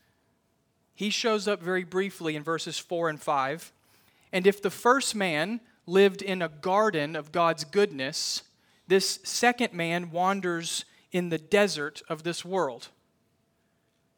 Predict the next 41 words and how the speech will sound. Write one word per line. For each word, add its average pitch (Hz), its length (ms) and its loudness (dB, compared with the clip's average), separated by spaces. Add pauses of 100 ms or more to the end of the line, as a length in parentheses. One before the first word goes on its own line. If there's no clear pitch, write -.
He's 170 180 -8
like 175 200 2
one 185 120 -2
of 175 100 -4
those 165 220 -2
tumbleweeds 147 800 -2
that 156 180 -8
you 151 100 -14
see 165 220 -8
blowing 165 400 -2
across 160 460 0
the 143 280 -6 (460)
road 160 440 2
in 151 120 -4
the 151 120 -4
old 160 180 -2
Western 156 480 -2
movies. 127 580 -10 (960)
That's 156 180 -2
what 170 100 -10
this 160 140 -4
second 175 360 -4
man 151 220 -6
is 143 140 -8
life. 160 260 2
He 175 180 -14
is 156 220 -8
like, 175 200 2
he 185 120 -4
just 156 260 -6
blows 185 460 4
wherever 180 300 0
the 170 100 0
winds 175 300 -2
of 156 200 -6 (280)
life 175 320 4
take 202 240 2
him. 135 180 -6 (160)
He's 180 240 -2
not 196 300 4
rooted. 180 420 2